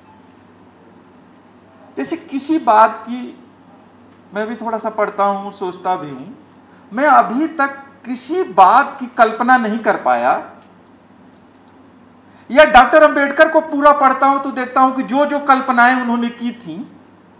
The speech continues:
या जितने हमारे बहुजन दार्शनिक हुए हैं, जो जो उन्होंने सोचा था,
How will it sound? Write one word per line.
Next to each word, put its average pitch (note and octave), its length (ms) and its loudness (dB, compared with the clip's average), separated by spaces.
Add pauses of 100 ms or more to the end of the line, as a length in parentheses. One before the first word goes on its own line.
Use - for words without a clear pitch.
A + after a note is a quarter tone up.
(1200)
या C4 160 6 (480)
जितने D#4 320 2
हमारे D4+ 280 8
बहुजन C4 380 4
दार्शनिक A#3 480 4
हुए A3+ 180 -6
हैं, A3+ 120 -4
जो B3 160 -4
जो C4+ 120 -4
उन्होंने C4 280 -2
सोचा A3+ 460 2
था, B2 500 -4